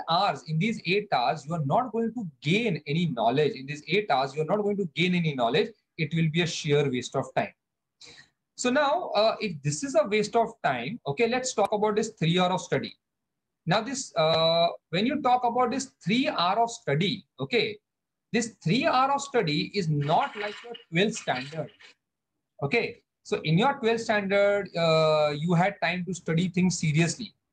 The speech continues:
Now, when I say three hour of studies over here, study over here means writing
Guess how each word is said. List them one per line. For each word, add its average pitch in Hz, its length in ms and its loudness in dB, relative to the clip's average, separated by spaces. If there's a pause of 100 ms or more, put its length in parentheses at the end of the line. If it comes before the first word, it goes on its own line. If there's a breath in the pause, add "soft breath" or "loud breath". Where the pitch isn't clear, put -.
(420)
Now, 175 200 0
when 135 240 0
I 285 140 0
say - 300 -6
three 220 220 2
hour 247 160 4
of 247 80 0
studies 190 520 2
over 156 260 2
here, 123 380 2
study 151 520 -2
over 170 380 0
here 156 400 2
means 139 340 -2 (100)
writing 131 500 -2